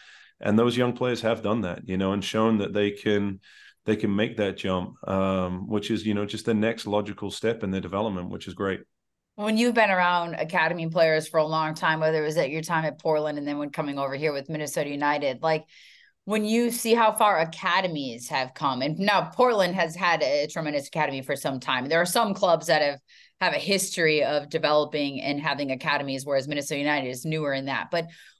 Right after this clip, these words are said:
Speaker 2: where do you see the biggest strides being made and sort of that, um, uniqueness that's maybe to this club that you didn't see other places?
Speaker 1: Well, I think, you know, when you look at it overall, the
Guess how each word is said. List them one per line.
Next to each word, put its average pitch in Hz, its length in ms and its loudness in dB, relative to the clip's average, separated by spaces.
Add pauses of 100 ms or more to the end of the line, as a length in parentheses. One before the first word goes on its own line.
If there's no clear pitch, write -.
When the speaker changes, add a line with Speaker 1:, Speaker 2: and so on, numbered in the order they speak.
(120)
Speaker 2:
where 269 180 6
do 269 80 0
you 277 120 2
see 277 220 0
the 233 80 2
biggest 196 380 2
strides 185 500 0
being 160 320 -6
made 160 420 0
and 156 400 -2
sort 160 280 0
of 147 180 -4
that, 147 300 2 (520)
um, 160 300 0
uniqueness 175 680 -2
that's 151 280 0
maybe 156 240 -2
to 151 160 0
this 175 240 0
club 139 280 0
that 139 100 -4
you 156 100 -6
didn't 214 220 0
see 147 200 -2
other 123 180 -2
places? - 580 -6 (580)
Speaker 1:
Well, 180 180 2
I 156 140 4
think, 180 340 -2
you 143 140 2
know, 123 120 6
when 123 140 4
you 123 80 4
look 143 200 0
at 156 60 0
it 147 100 0
overall, 104 680 2
the 95 640 0